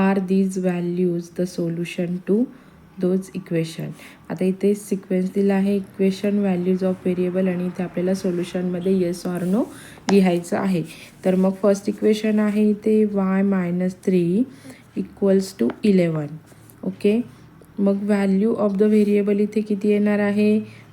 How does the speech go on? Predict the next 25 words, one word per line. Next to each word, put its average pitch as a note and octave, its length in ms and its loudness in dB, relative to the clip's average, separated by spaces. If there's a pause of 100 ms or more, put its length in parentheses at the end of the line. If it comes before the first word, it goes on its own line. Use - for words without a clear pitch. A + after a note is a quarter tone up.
(120)
y F#3+ 300 0
is F3+ 180 -8
equals F3+ 320 -4 (100)
to C4 100 2 (500)
three G#3 200 2
येणार E3 340 0
आहे. D#3+ 280 -6 (460)
ओके, A3+ 340 0 (840)
मग F#3+ 240 2 (300)
इथे G3+ 300 0 (180)
हे G#3+ 140 4
सोल्युशन G#3 600 0
आहे G#3 240 0
का G3+ 240 -2
इक्वेशनचं, G3+ 1200 -2 (540)
तर G3+ 120 -2
हे A3 240 0 (300)
नो F#3 320 2
येतं. D3 340 -6 (560)
ओके, G3+ 360 -2
तर G3+ 100 0
इथे G3+ 220 0
येतं G#3 180 0
आता G3+ 200 0
सेव्हन्टीन G3+ 960 2